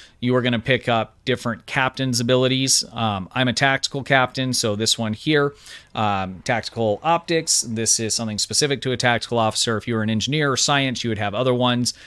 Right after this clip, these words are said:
And as you progress in level, you will pick up more and more of these. If you were to slot kit modules or kits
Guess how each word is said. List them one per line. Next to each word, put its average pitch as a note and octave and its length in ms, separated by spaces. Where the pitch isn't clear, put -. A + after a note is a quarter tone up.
And C#3+ 140
as D3 160
you C3 60
progress A#2+ 400
in A2+ 100
level, A2 280
you G#2 140
will G2+ 140
pick - 260
up G#2 200
more G#2+ 260
and G#2 100
more B2+ 220
of G#2+ 100
these. F2+ 360
If A#2 220
you C#3 100
were C3+ 140
to A#2+ 80
slot B2+ 460
kit E3+ 200
modules C#3+ 600
or G2+ 80
kits - 500